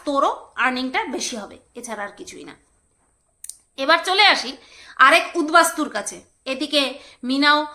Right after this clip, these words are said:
আহ, বছর বছর পরে ঘর থেকে বেরিয়ে যাওয়ার একটা ইয়ে পাচ্ছে,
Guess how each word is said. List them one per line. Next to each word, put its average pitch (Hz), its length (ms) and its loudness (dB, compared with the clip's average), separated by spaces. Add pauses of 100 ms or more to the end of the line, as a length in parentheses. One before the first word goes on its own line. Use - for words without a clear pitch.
(160)
আহ, 208 840 -4
বছর 254 280 4
বছর 277 280 0
পরে 262 340 -2 (220)
ঘর 247 200 4
থেকে 294 280 -2
বেরিয়ে 262 320 -2
যাওয়ার 269 260 2
একটা 233 420 0 (200)
ইয়ে 277 160 2
পাচ্ছে, 269 540 0